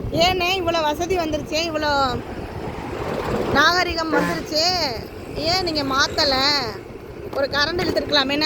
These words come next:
இல்லப்பா, அந்த நம்ம கடைக்குன்னே அடையாளம் இருக்கு, காண்டா விளக்கு கடை, சுக்குமல்லி காஃபி கடைன்னு சொல்லுவாங்க, அந்த அடையாளத்துக்காக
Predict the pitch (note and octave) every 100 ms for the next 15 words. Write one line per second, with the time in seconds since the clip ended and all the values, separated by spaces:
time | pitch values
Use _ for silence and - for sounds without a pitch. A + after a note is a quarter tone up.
0 | D4+ D4 D#4 D4+ D4 D4 C4 B3 A#3 A#3+
1 | A#3+ B3+ C#4 D#4 E4 F4 D4+ C4+ D#4 D4+
2 | C4 B3 B3+ C#4 B3 G3 - - - -
3 | - - - - C4+ E4+ F4 E4 C#4+ C4
4 | B3+ B3 A#3 B3+ A#3 G3+ - - - -
5 | - - - - F4+ F4+ F4 C#4+ C4+ C#4
6 | B3+ B3+ C#4 C#4 C4+ C4+ A#3+ G#3 A3+ G#3+
7 | - - - - - - - - A3+ B3+
8 | C4 D#4+ F4+ E4+ D4 C#4+ C4 C4